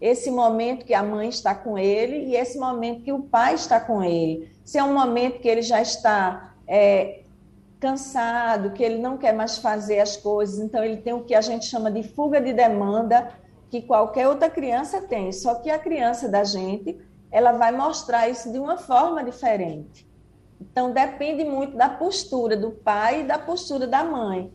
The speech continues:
Por isso que a gente, quando orienta, a gente diz, gente, a gente precisa falar a mesma língua.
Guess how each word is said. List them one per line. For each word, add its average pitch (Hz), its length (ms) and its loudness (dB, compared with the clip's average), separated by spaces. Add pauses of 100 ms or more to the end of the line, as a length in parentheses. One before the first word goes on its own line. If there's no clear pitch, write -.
(280)
Por 262 140 -4
isso 277 260 -4
que 269 80 0
a 269 80 4
gente, 269 360 -4
quando 294 300 -2
orienta, 220 640 0
a 240 40 2
gente 254 300 -4
diz, 208 160 -4
gente, 220 480 -2
a 180 40 0
gente 247 260 -4
precisa 302 640 0
falar 220 680 2
a 220 80 0
mesma 214 440 2
língua. 160 500 -4